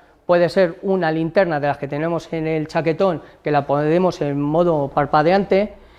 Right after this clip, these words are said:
incluso si tenemos una herramienta, bien sea una Halligan, vamos dando golpes para que nos sepan dónde estamos, por el sonido nos puedan localizar. Ya nos metemos que cuando ya estábamos en el, en el, en el problema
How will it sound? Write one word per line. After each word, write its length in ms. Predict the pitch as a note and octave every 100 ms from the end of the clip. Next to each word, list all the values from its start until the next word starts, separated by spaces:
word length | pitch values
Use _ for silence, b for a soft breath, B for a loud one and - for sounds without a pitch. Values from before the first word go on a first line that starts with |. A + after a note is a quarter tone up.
| b -
incluso 400 | E3 E3+ D#3+ D#3
si 140 | D#3
tenemos 380 | C#3+ C#3+ D#3+ -
una 160 | E3 D3+
herramienta, 480 | C3+ D#3 F3 A#2
bien 240 | A#2 B2+ C3+
sea 180 | - C3+
una 140 | C#3
Halligan, 600 | - F3+ G3 F#3+ A3+ B3+ B B B -
vamos 280 | C3+ C3+ C#3
dando 240 | D#3 D3+
golpes 340 | E3+ F3+ G#3+
para 180 | G#3+ D3+
que 120 | C#3+
nos 160 | C#3 C3
sepan 500 | E3 D#3+ F3+ F3 D3+
dónde 260 | D#3+ F3 E3
estamos, 520 | - A#2+ A#2 A2+ _ b b b _ -
por 120 | C#3+
el 80 | C#3+
sonido 380 | C#3 C#3+ E3+ F#3+
nos 120 | D#3+
puedan 300 | - D3 D3
localizar. 460 | C3+ C3 A#2+ G#2+ - _ _ _ _ _ _ _ _ _ _ _ _ _ _ _ _ _ _ _ _ b b b b b b b
Ya 200 | D3+ G3
nos 140 | A#3 A#3
metemos 440 | A3 A3+ A#3 A#3
que 160 | A#3+ F3+
cuando 320 | F#3 F3 E3
ya 160 | D#3+ G#3
estábamos 600 | - G#3 G#3 G3+ G3+ G3+
en 120 | G3
el, 200 | G3 G3+
en 240 | F3+ F3+
el, 720 | F#3 F3+ F3 E3+ E3 D#3+ E3 E3
en 180 | D#3+
el 140 | E3+ E3
problema 680 | E3 F3 G3 F#3+ C3+ B2